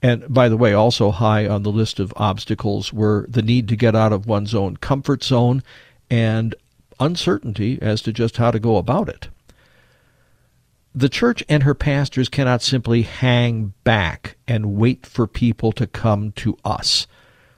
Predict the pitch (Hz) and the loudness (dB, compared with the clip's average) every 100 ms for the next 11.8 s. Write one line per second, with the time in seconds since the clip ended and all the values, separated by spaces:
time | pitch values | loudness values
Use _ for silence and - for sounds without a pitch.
0 | _ _ _ - 147 127 117 131 117 107 | _ _ _ 2 4 4 2 2 2 0
1 | _ 113 117 160 131 - - _ - 113 | _ 0 4 6 4 -2 -14 _ -2 0
2 | 107 104 - 101 - 92 92 - - - | 2 -2 -2 -4 -2 -2 -4 -8 -16 -4
3 | 127 131 120 - - - 127 131 131 131 | 2 4 2 0 -8 2 4 4 4 0
4 | 131 _ _ - 101 - - - 160 - | -8 _ _ -6 -6 -6 -10 -2 -2 -2
5 | 120 - - _ _ - 143 190 190 151 | -6 -6 -6 _ _ 0 0 2 0 -2
6 | 165 143 127 - 127 127 120 - - 175 | -2 0 0 2 2 2 0 -2 0 2
7 | 156 - - 131 120 - 123 117 110 101 | 2 0 2 4 4 2 0 2 -2 -2
8 | 123 113 - 110 - 113 123 135 - - | -2 -4 -4 -6 -2 -2 0 0 -2 -6
9 | - - - - - - _ - _ _ | -6 -8 -12 -20 -20 -20 _ -20 _ _
10 | _ _ 170 170 160 - _ _ - 156 | _ _ 2 4 2 -2 _ _ -2 -2
11 | 143 226 269 - 170 104 58 - | 0 -2 -2 -2 0 0 -4 -14